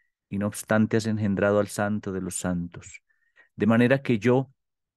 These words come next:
me parezco a ti en el cuerpo, físicamente, pero tú te asemejas a mí en el espíritu. Por eso lo que es mío es tuyo,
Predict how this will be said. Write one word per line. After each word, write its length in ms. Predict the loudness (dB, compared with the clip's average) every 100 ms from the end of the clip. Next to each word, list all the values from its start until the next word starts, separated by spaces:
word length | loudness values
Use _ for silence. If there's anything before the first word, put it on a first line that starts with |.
| -12
me 140 | -8
parezco 460 | -4 -2 -2 -4 -4
a 60 | -4
ti 220 | -2 -2
en 60 | -2
el 140 | -6
cuerpo, 520 | -4 -4 -6 -12 -20 _ _ _
físicamente, 920 | -6 -4 -4 -4 -4 -4 -8 -12 -20 _ _
pero 220 | -8 -6
tú 140 | -4 -4
te 100 | -6
asemejas 520 | -4 -4 -4 -6 -6
a 60 | -2
mí 260 | 2 2
en 80 | 2
el 120 | 0
espíritu. 680 | -4 -10 -10 -6 -4 -6 -12 _ _ _ _ _ _ _
Por 160 | 2 2
eso 240 | 2 2
lo 140 | 0
que 180 | 0 0
es 160 | 0 -2
mío 320 | -2 -2 -2
es 220 | -6 -12 _
tuyo, 500 | -10 -10 -12 -16